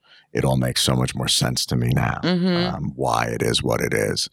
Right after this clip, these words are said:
Speaker 2: Mm.
Speaker 1: Um, and again, I just wanna thank you for that. I wanna
Speaker 2: Aw,
Speaker 1: thank you
Speaker 2: thank
Speaker 1: for
Speaker 2: you.
Speaker 1: being
Speaker 2: Thank you
Speaker 1: you.
Speaker 2: for having me.
Speaker 1: No, and please.
Speaker 2: And thank you for visiting my place.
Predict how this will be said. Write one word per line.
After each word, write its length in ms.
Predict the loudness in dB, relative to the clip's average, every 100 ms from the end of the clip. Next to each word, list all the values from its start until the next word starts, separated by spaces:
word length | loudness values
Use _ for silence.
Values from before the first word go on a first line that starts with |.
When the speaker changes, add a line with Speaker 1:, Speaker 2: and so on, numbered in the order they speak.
| -10
Speaker 2:
Mm. 220 | -8 -8 -4
Speaker 1:
Um, 240 | -2 0 0
and 200 | 0 0
again, 240 | 0 0
I 60 | 0
just 100 | -2
wanna 140 | -4 -2
thank 240 | 0 0
you 60 | -2
for 120 | -2
that. 220 | -2 0
I 20 |
wanna 160 | 0 0
Speaker 2:
Aw, 40 |
Speaker 1:
thank 180 | -2 -2
you 60 | -2
Speaker 2:
thank 40 |
Speaker 1:
for 60 | -2
Speaker 2:
you. 80 |
Speaker 1:
being 100 | 0
Speaker 2:
Thank 160 | 0 0
you 40 | 0
Speaker 1:
you. 40 | 0
Speaker 2:
for 80 | -2
having 280 | -2 0 0
me. 160 | 0
Speaker 1:
No, 180 | 0 0
and 100 | 0
please. 180 | -2 0
Speaker 2:
And 120 | 0
thank 200 | 0 -2
you 60 | -2
for 140 | -4
visiting 420 | -2 0 0 0 0
my 120 | -2
place. 360 | 0 0 0